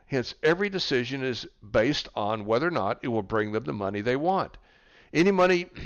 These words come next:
<clears throat> any work that is perceived that by them to be unprofitable and, and or not profitable enough will be rejected and most likely not done or at best done only half-heartedly.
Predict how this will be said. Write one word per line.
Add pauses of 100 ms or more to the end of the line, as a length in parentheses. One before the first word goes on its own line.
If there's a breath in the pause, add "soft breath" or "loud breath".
<clears throat>
any
work
that
is
perceived
that
by
them
to
be
unprofitable (260 soft breath)
and, (120)
and
or
not
profitable
enough
will
be
rejected
and
most
likely
not
done
or
at
best
done
only
half-heartedly.